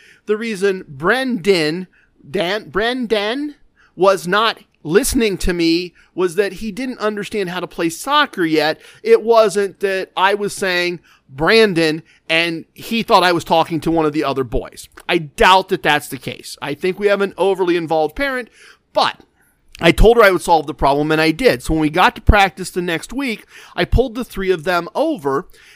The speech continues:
and pulled the rest of the team over, and I said, "Guys, I'm sorry.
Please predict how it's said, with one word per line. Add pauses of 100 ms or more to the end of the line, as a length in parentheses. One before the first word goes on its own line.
(180)
and
pulled
the
rest
of
the
team
over,
and
I
said,
"Guys, (240)
I'm
sorry.